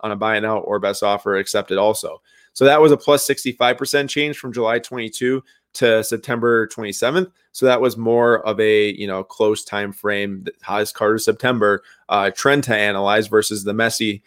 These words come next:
not many sales, so hard to figure out what the actual percent increase is for the month of September.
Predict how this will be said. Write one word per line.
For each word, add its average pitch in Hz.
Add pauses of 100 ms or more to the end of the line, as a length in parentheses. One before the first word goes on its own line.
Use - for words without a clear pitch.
(160)
not 107
many 110
sales, 107
so 95
hard 104
to 104
figure 104
out 104 (300)
what 110
the 104
actual 104
percent 104
increase 110
is 160
for 127
the 127
month 131
of 135
September. 147